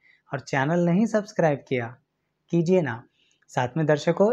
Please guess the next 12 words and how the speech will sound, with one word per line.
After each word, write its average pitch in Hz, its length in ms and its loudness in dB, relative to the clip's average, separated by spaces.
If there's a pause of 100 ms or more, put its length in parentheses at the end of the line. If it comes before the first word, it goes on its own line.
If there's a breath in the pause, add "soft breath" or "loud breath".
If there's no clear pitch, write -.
(140)
एक 147 160 -2
और 175 140 2
चैनल 135 320 -2
भी 131 120 -2
है 127 100 -4
हमारा 123 480 -2
जिसका 147 340 0
नाम 151 280 0
है 190 180 -2
एस्ट्रोलॉजी 131 520 0
और 202 360 0
उपाय, 123 340 0